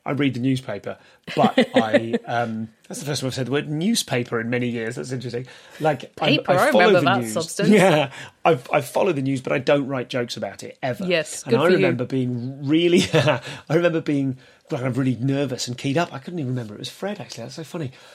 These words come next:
Speaker 1: Um, but, and then you were the other guest on the show, and I don't think we were in the same,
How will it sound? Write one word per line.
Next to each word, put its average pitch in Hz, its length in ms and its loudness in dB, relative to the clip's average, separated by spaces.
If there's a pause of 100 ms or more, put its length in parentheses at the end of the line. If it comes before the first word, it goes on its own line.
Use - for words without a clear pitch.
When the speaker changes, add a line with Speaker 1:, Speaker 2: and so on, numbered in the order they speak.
(200)
Speaker 1:
Um, 151 320 0 (220)
but, 147 300 0
and 156 160 -2
then 151 140 -2
you 180 260 0
were 139 180 2
the 131 160 2
other 127 240 -2
guest 131 320 -4
on 120 80 -4
the 110 80 -8
show, 151 300 -2
and 117 80 -6
I 113 80 -6
don't 143 260 -4
think 139 220 -6
we 135 120 -2
were 127 60 0
in 123 120 -2
the 120 60 -4
same, 120 760 -4